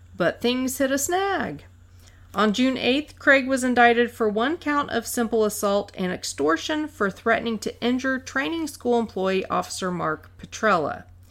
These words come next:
His trial was scheduled for later that fall, and to make Craig's matters worse,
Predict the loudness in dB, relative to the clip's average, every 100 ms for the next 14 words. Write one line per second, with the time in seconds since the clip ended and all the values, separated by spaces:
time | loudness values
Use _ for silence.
0 | -20 -20 -20 -12 -6 -6 0 2 4 4
1 | 2 2 0 2 0 -2 -4 -4 -2 0
2 | 0 -2 -4 -2 0 0 0 -4 -12 -20
3 | -2 2 2 2 0 -2 0 -2 -4 -4
4 | -2 -2 -4 -4 -4 -4 -8 -4 0 2
5 | 0 -2 -8